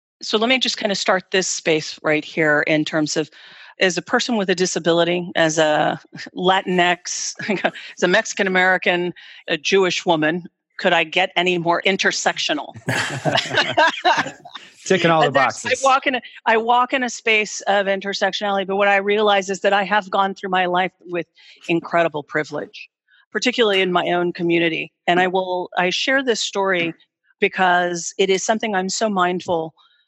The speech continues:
Speaker 1: of today and continue to be. But, you know, I walk through this life as a Mexican American, the daughter of a phenomenally talented Mexican American woman designer. And what I kind of realized was that the color of my skin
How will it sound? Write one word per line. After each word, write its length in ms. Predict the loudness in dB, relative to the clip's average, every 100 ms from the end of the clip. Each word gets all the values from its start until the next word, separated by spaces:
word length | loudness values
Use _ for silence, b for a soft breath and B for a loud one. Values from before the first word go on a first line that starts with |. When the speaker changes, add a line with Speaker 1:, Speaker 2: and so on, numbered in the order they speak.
| _ 0
Speaker 1:
of 400 | 2 2 -2 -8 -18 -8
today 640 | -4 0 2 2 0 -2
and 360 | 0 2 0 -2
continue 500 | -4 -6 -2 -2 -2
to 140 | -4
be. 180 | -6 -6
But, 280 | 0 0 0 _
you 100 | -2
know, 120 | 0
I 160 | 0 0
walk 380 | 0 -2 -2
through 220 | -6 -6 -4
this 220 | -6 -2
life 260 | 0 0
as 140 | -6 -6
a 40 |
Mexican 360 | -4 -4 -6 -8
American, 560 | -4 -4 -4 -4 -4 -8 B B B _ _ _ _
the 220 | 0 0
daughter 600 | 4 4 4 2 0 -2 -4
of 60 |
a 60 | -10
phenomenally 460 | -8 -4 -2 -2 -2
talented 600 | 0 0 -2 -2 -4 -6 B B _
Mexican 260 | -6 -6 -4
American 480 | -2 -2 -2 -4 -2
woman 240 | -2 -2
designer. 520 | -2 0 0 -2 -6 -14 b b b 0
And 460 | 2 2 0 -4
what 160 | -2 2
I 320 | 2 0 -4 -10 b b b -2
kind 160 | 0
of 100 | 0
realized 640 | 2 4 4 2 -4 -10 -6
was 360 | 0 0 0 -6
that 120 | -6
the 60 | -4
color 280 | -2 0
of 120 | -2 -2
my 140 | -2
skin 600 | -2 -6 -4 -2 -2 -2